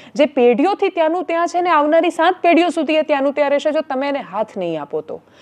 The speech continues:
અને એટલે જે હાથ આપવા માટે દરેક સરકારોએ પોતપોતાના સમયમાં પોતપોતાની સમજણ અને ક્ષમતા પ્રમાણે યોજનાઓ રજૂ કરી,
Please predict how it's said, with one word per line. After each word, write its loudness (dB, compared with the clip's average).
અને 2
એટલે -4
જે -2
હાથ 0
આપવા 0
માટે -4
દરેક 0
સરકારોએ -4
પોતપોતાના 0
સમયમાં -2
પોતપોતાની -2
સમજણ 2
અને 2
ક્ષમતા -2
પ્રમાણે -4
યોજનાઓ -2
રજૂ -6
કરી, -10